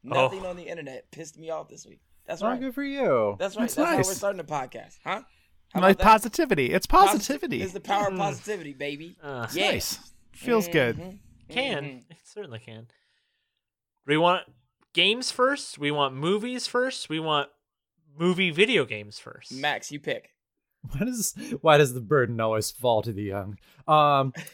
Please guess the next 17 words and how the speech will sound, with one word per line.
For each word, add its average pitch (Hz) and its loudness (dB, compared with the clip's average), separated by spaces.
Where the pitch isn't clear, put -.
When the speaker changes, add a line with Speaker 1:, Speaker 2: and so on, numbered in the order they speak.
Speaker 3:
let's 151 -2
go 220 8
with, 208 6
uh, 208 6
uh, 180 6
movie 139 -2
video 165 0
games. 226 -4
Speaker 1:
Yeah, 240 6
I 190 6
got 202 4
two 269 -2
movie 160 0
video 127 -2
game 117 -4
news. 117 -10
Speaker 3:
There's 156 -2